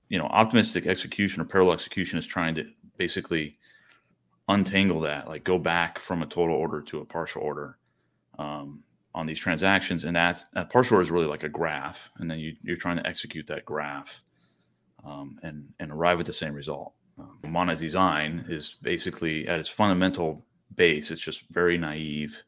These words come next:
optimistic execution. Like, I run my transaction, I run your transaction, and we say, we check and we say, "Okay, do these t-,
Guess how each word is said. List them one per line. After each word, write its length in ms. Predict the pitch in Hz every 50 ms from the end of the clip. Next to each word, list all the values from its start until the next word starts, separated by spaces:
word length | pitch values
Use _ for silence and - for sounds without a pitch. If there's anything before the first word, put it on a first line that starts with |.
| _ _ _ _ _ _ _ _ _ _ _ _ _ _ _ -
optimistic 540 | - 80 76 - 80 76 73 - - - -
execution. 640 | 73 - - - - - - 80 - - - 76 82 82
Like, 300 | 80 73 73 - - _ _ _ _ _ _ _ -
I 80 | 92 95
run 200 | 95 110 107 98
my 120 | 92 95
transaction, 800 | 92 - 110 98 87 87 92 87 85 85 - 85 85 82 76 85
I 80 | 85 82
run 200 | 80 80 78 82
your 120 | 95 101
transaction, 760 | - - 92 87 85 90 85 82 82 - - 80 - 113 113 _ _ _ _ _ _ _ _ _ _ _ _ _ _ _ _ -
and 560 | 85 82 82 80 80 80 80 76 76 73 - -
we 200 | 80 85 80 76
say, 520 | - - 87 82 78 80 78 76 76 - -
we 140 | - 90 85
check 320 | - - - 101 87 -
and 80 | 90 85
we 80 | 82 80
say, 180 | - 92 78 57
"Okay, 200 | - - 90 85
do 160 | 76 87 95
these 240 | 101 110 110 - -
t-, 100 | -